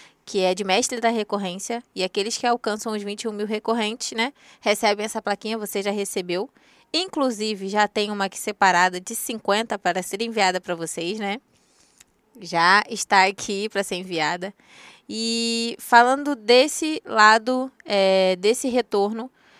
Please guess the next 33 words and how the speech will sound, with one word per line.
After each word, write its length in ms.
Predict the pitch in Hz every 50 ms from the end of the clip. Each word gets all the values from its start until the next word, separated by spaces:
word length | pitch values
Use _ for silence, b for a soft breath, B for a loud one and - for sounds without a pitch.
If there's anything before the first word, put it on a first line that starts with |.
| b b b b -
como 240 | - 247 277 302 294
é 100 | 277 262
pra 200 | - 262 254 240
vocês 560 | 233 240 233 - - 220 202 202 220 - -
terem 280 | - 226 214 208 220
um 120 | 220 220 220
negócio, 560 | 214 214 202 196 190 190 190 196 - - 214
né? 260 | 190 185 180 190 180 _
Depois 360 | - 185 180 - 196 202 196 196
de 80 | 202
vocês 320 | 202 196 208 - 220 202 -
terem 280 | - 202 202 190 190 190
sido 220 | - - 190 190
reféns 500 | 185 202 190 - 202 202 220 220 226 220
da 140 | 214 220 214
agenda 280 | 208 202 208 208 220
de 80 | 226 233
vocês, 760 | 226 226 220 214 - 214 208 202 208 214 220 220 - - - b b b b b b b b _ -
atendendo, 1000 | - 180 - - 214 208 202 196 202 214 226 233 233 233 226 233 233 233 233 233 226
se 200 | - - - 196
dobra-, 360 | 190 214 208 196 196 202 196
desdobrando 560 | 185 208 214 214 214 214 202 208 214 220 226
em 80 | 220 214
mil, 500 | 208 202 208 220 233 233 233 233 240 226 b b b b b b b b
é, 560 | 190 202 196 196 196 196 190 185 185 185 185
depois 460 | 180 190 185 - 214 226 226 220 233 214 _ _ _ _ _ _ -
metendo 320 | - 214 208 - 226 233 240
a 80 | 233
cara 300 | - 233 220 214 220 220
numa 240 | 220 220 220 220 214
coisa 260 | - - 220 214 220
completamente 580 | 208 220 208 214 220 220 233 233 226 220 - 220
diferente, 800 | 208 226 214 - 233 220 208 202 208 214 220 220 - - 226 -